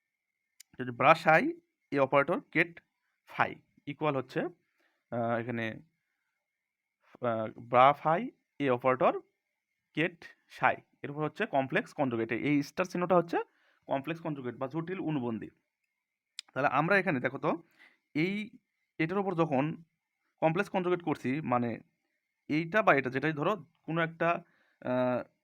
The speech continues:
স্থানাঙ্কের উপর যদি আমরা কমপ্লেক্স কনজুগেট করি, তাহলে তার স্থানাঙ্কটা চেঞ্জ হয়ে যায়।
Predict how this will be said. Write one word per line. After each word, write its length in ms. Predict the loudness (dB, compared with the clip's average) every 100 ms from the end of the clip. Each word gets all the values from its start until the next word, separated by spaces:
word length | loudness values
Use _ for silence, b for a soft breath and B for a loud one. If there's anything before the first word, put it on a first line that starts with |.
| _ _ _ _
স্থানাঙ্কের 380 | -10 -4 -2 0
উপর 180 | 0 -2
যদি 180 | 0
আমরা 160 | 0 0
কমপ্লেক্স 380 | -2 -4 -4 -6
কনজুগেট 360 | -8 -4 -4
করি, 220 | -2 -2 0
তাহলে 220 | -2 0
তার 160 | 0
স্থানাঙ্কটা 420 | -2 -6 -8 -6 -4
চেঞ্জ 260 | -2 0
হয়ে 140 | -2 -4
যায়। 140 | -6